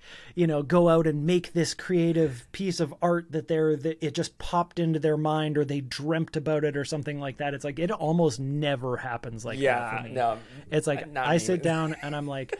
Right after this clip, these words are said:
Speaker 1: <laughs> "I have this thing that I think I want to do. What does that look like? Like, let's hash this out. Let's use all these tools and techniques that I have
Speaker 2: Mm-hmm.
Speaker 1: to figure out what that could look like." And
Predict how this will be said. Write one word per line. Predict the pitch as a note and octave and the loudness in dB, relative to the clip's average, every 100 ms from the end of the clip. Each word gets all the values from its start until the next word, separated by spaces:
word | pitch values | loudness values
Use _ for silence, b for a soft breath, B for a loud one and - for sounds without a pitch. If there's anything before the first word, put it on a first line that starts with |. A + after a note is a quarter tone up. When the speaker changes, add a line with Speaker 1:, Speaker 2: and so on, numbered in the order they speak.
| B | B
Speaker 1:
<laughs> | B - | B 0
"I | E3 | 4
have | F#3 D#3 | 4 4
this | E3+ D#3 | 0 -2
thing | - F3+ E3+ D#3 C#3 | -4 -2 0 0 -2
that | D3 C#3+ | -4 -2
I | C#3 | -6
think | B2+ F3 F3 E3 | -4 0 2 2
I | D3+ | 4
want | D#3 D3+ | 2 0
to | - | -2
do. | C3 D3+ D3 C3+ A#2 b b b b - | 0 2 2 -2 -6 b b b b -4
What | D3 E3+ | 0 2
does | F3+ C3+ | 0 0
that | D3+ C3 | 0 0
look | D3 D#3 C3+ | 0 0 -2
like? | A#2 - - | -10 -12 -12
Like, | C#3 C#3 | -8 -4
let's | C#3+ D3+ - | -2 -2 -2
hash | C#3+ D3 - | -4 -2 -4
this | C#3+ C#3+ D3+ | -4 -2 0
out. | C#3+ B2+ | -2 0
Let's | D3+ - | 0 2
use | E3+ E3 D3+ | 2 4 4
all | D3 | 0
these | C#3 C3 - | -2 -6 -8
tools | - F3 D#3+ C3 | 0 2 2 0
and | C3 | -6
techniques | B2+ C3+ C3+ F3+ F3+ - | -8 -6 0 0 -2 -4
that | D3 C3+ | -4 -2
I | B2+ | -4
have | B2 C3 B2 A2+ | -4 -4 -4 -4
Speaker 2:
Mm-hmm. | G2+ G#2+ B - | -10 -14 B -4
Speaker 1:
to | D3+ | -2
figure | - D#3 D3+ | 0 2 4
out | C#3+ C3 | 2 2
what | D3 C#3 | -2 -2
that | C3 - | -6 -6
could | C3 | -4
look | C#3 D3 C#3 | -2 -2 -2
like." | C3 B2 - B B B B | -4 -6 -10 B B B B
And | D#3 D3 | -4 -4